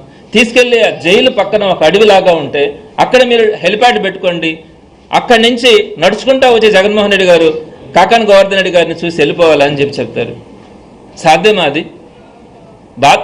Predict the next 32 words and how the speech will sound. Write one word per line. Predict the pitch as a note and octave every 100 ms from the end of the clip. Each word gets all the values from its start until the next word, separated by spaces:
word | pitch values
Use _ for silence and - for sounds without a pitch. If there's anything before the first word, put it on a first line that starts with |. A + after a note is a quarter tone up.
| D#3
ఈరోజు | E3 A#3+ A#3+
సరే | A#3+ A#3+
వింటామండి | G#3 A3+ A3 G3 F#3
మేము, | F3 E3+ F3 - - E3
మీరు | G#3 G#3
చెప్పినటువంటి | G#3+ A#3+ A#3 A3+ G#3+ F#3+
అడవి | G3+ A3
ప్రాంతంలోనే | A3 F#3+ F#3 F#3 F#3 A#3 C4 - - D3+
అక్కడ | G#3+ F#3+ F3 - - G3
హెలిప్యాడ్ | G#3+ G#3 - F#3
తీసుకుంటాం, | - F3 F3+ A3+ - -
నడుచుకుంటా | F3+ G#3+ A#3+ A#3 G#3
వచ్చి | G3+ G#3+ F3+ - - E3
గోవర్ధన్ | G#3+ A3 G#3+
రెడ్డి | F#3+
గారిని | F#3 F#3 G#3+
చూసి | A3+ G3+
వెళ్ళిపోతే, | C#3+ A#2+ C#3+ E3 G#3 - - F#3+
ఈ | G3+ F3
నాలుగు | A#3+ C#4 C4
సంవత్సరాల | B3 A3+ A3 G3+
పాటు | G3 F3+
జగన్మోహన్ | G3+ A3 G#3+ G#3
రెడ్డి | F#3+
గారు | F3 F3
ఎక్కడికి | G#3+ G3+ F#3
పోయినా | G#3 G#3
కూడా | B2+ C3+ E3+ - E3+
ఇదే | A3 C4
పరిస్థితి | A#3 G#3 F3+ F3+
క్రియేట్ | F3+ F#3+ D#3
చేయరా? | C#3+ E3+